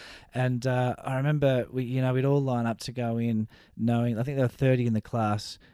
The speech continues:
knowing that there were eight soft cushions inside. And so you'd be wrestling for pole position. And as soon as Mister Semler, the librarian, opened up the door, 'cause you weren't allowed to run, it was like the Olympic power walk race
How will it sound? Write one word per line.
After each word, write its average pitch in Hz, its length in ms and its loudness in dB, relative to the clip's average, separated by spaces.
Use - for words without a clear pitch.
knowing 123 400 2
that 92 140 -4
there 113 160 -2
were 110 200 0
eight 117 280 -4
soft - 380 -6
cushions 117 500 -2
inside. 107 640 -2
And 127 160 -2
so 127 200 0
you'd 131 200 2
be 131 140 6
wrestling 151 500 4
for 139 140 0
pole 139 300 2
position. 139 680 2
And 147 280 4
as 156 160 6
soon 156 480 4
as 147 160 2
Mister 139 320 0
Semler, 135 400 0
the 123 60 -4
librarian, 127 500 2
opened 123 300 0
up 117 100 -4
the 127 80 -2
door, 127 480 2
'cause 123 160 -4
you 131 80 0
weren't 156 180 4
allowed 117 260 2
to 110 120 -2
run, 113 380 2
it 117 120 0
was 120 200 -2
like 117 220 0
the 127 100 0
Olympic 131 440 -2
power 123 340 0
walk 117 360 -4
race 127 480 -2